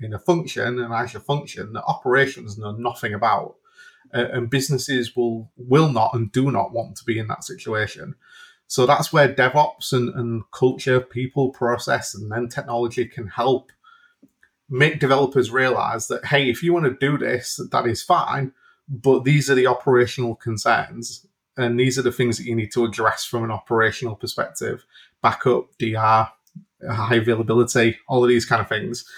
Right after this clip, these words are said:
interaction with other workloads, security, you know, all, all of these things, monitoring. Like, they're almost dirty words to developers of, of years gone past, but they're now very important.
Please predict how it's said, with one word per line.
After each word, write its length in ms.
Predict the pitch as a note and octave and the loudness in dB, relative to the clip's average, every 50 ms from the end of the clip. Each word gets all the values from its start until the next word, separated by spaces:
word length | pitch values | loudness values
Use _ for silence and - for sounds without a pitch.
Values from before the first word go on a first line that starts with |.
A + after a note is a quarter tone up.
| - - - - - - | -20 -20 -20 -18 -6 2
interaction 600 | D3+ C#3+ C#3+ - C#3 C3 B2+ - - - C3+ B2 | 4 4 4 6 6 4 4 2 0 -4 -2 0
with 160 | A#2+ A#2 A2+ | 2 2 2
other 80 | A2+ A2 | 0 0
workloads, 720 | A2 G#2 A#2 A#2 A#2 A#2 - C3+ B2 A#2+ A#2+ A#2+ A#2 A#2 | 2 4 4 4 4 4 2 2 4 4 4 4 2 0
security, 920 | - - - - - - B2 A#2+ A#2+ A#2+ B2 - - B2 A#2+ B2 A#2+ - - - - - - _ _ | -2 -4 -6 -4 0 4 6 6 6 6 4 2 2 4 4 4 4 2 -4 -20 -20 -20 -20 _ _
you 100 | - - | -6 -2
know, 20 | - | 4
all, 300 | A2 C3 C3+ C#3 C#3+ - | 6 8 8 6 6 4
all 180 | D3 C#3+ C#3+ C#3+ | 4 4 6 6
of 60 | C3+ | 6
these 240 | C3+ B2+ A#2+ A#2+ - | 6 6 4 4 4
things, 440 | A#2+ A#2+ B2 B2 B2 B2 A#2 G2+ | 2 2 2 0 -4 -4 -4 -4
monitoring. 760 | A2+ A2+ A#2+ B2 C3+ B2+ B2+ - C#3+ C3+ C3+ C3+ C3+ C3+ - _ _ _ _ _ _ _ _ _ _ _ _ - | -2 2 2 4 4 4 2 2 2 2 4 4 2 -2 -4 _ _ _ _ _ _ _ _ _ _ _ _ -2
Like, 140 | C3+ C3 C3 | 0 0 2
they're 180 | C3+ C3 C3+ | 2 4 4
almost 320 | C3+ C3+ C3 B2 A#2+ - - | 4 4 4 2 0 0 2
dirty 320 | C3 A#2+ A#2+ A#2 - A#2+ | 2 2 2 2 0 -4
words 420 | G#2+ G#2+ A2 A2 A#2 A#2+ A#2 - - | -2 -2 0 -2 -2 -2 -4 -4 0
to 180 | - C3 B2 A#2+ | 2 2 2 4
developers 680 | C3+ B2+ B2 B2 A#2+ B2+ B2+ - - C3+ B2+ B2 - | 2 0 2 4 4 2 2 4 4 4 4 4 4
of, 260 | C3+ B2+ B2 A#2 - | 4 2 2 2 0
of 200 | - C3 A#2 B2+ | -2 -4 -4 -4
years 260 | B2+ B2+ C3 C3 A#2+ - | -4 -2 0 0 0 2
gone 200 | C3+ B2+ C3 - | 0 -2 0 2
past, 360 | - D3 D3 - - - - | 2 2 2 2 -2 -6 -4
but 120 | - B2+ B2 | -4 -2 -2
they're 120 | B2 A#2+ | 0 0
now 160 | A#2 A#2+ A#2 | 2 0 0
very 280 | A2 - C3 A#2+ A#2 A2+ | 2 2 2 2 2 0
important. 580 | A2 - - - A2 A2 - - - - - | -2 0 4 4 4 4 2 -4 -10 -16 -16